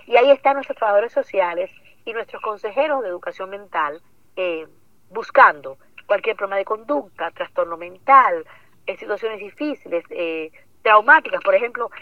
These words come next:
eh, la semana pasada supimos de una familia, Luis, que, eh,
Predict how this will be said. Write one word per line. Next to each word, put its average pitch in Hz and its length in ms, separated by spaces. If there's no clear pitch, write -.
eh, 202 220
la 202 80
semana 247 300
pasada 247 340
supimos 233 340
de 226 60
una 233 140
familia, 226 400
Luis, 180 480
que, 180 340
eh, 165 500